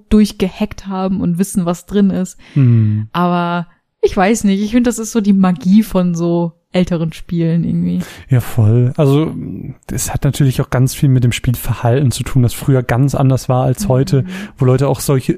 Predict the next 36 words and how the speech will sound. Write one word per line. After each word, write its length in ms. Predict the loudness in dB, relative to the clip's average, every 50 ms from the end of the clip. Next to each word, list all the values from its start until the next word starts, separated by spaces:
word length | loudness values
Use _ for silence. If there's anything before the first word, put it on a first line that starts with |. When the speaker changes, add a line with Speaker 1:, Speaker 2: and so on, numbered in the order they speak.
| 0 2
Speaker 2:
irren 340 | 2 4 4 4 4 4
Sachen 320 | 4 2 2 2 0 0 2
einfach 300 | 2 0 0 0 0 2
mal 160 | 2 2 2
ausprobiert 580 | 2 0 0 0 0 -2 -4 -2 0 0 0 2
haben. 140 | 2 2 2
Und 80 | 2
ich 100 | 2 0
meine, 200 | 0 0 0 0 -4 -8 -18 -20 -20 -20 -20 _ _ _ _ _ _ _ _
das 220 | -2 -2 0 2 0
mit 120 | 0 0
Excalibur 640 | -2 -6 -8 -6 -2 0 2 2 2 2 4 2 2
hat 80 | 2 0
wahrscheinlich 400 | -2 -2 0 0 0 0 0 0
jemand 260 | 0 0 0 0 0
rausgefunden, 580 | 0 0 0 0 -4 -4 -2 -2 -2 -2 0 -2
der 200 | -2 -2 -2 -2
einfach 220 | -2 0 0 0
mal 180 | 2 2 2 2
gespeedrunnt 1000 | 2 0 0 -2 -2 0 2 2 2 2 0 0 0 2 2 2 0 0 0
hat 100 | -2 -2 -2
Speaker 1:
Mhm. 460 | -4 -6 -6 -8 -8 -10 -10 -12 -14 _ _ _
Speaker 2:
und 220 | 0 2 2 4 4
dann 140 | 4 4 2
auf 80 | 2 2
einmal 220 | 2 2 2 2
gemerkt 260 | 2 2 0 0 -2
hat, 100 | -4 -4 -6 _
„Ey, 260 | 0 2 2 2 0 -2 -2
oh 200 | 0 2 2 2
wow, 280 | 2 2 2 2 0 -2 -2 -2
da 100 | -2 -2 -2 -2
ist 160 | -2 0 0
ja 60 | 0
jetzt 320 | 0 0 -2 -6 -4 0
eine 120 | 0 0